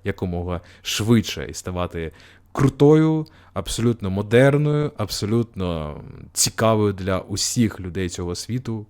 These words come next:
країною. І, як то кажуть, не забувайте, що все залежить від нас. А чому, я пояснив на початку цього відео. Тому що зараз ви обираєте, кого дивитися, ви обираєте,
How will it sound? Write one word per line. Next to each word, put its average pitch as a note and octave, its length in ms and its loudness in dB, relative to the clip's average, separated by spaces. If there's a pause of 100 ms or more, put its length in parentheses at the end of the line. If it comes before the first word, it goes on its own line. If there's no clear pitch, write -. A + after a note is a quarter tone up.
країною. F2+ 680 -2 (340)
І, G2 260 2 (480)
як F#2 140 -8
то G#2 80 -6
кажуть, G#2 440 -2
не C#3 80 0
забувайте, B2+ 600 -2
що - 180 -6
все F#2 360 0
залежить F#2+ 520 -2
від G2+ 160 -6
нас. C3 400 2
А G2 240 4
чому, D3+ 600 2 (120)
я G2+ 200 6
пояснив G#2+ 640 0
на A#2 180 2
початку F2+ 640 -2 (160)
цього F#2+ 260 0
відео. E2+ 300 -4
Тому A2+ 220 4
що F2+ 280 -2 (140)
зараз F#2 420 -2
ви C3 340 4
обираєте, G2 680 4 (320)
кого F#2 380 2
дивитися, G2 600 -2
ви A#2 340 0
обираєте, A#2+ 680 0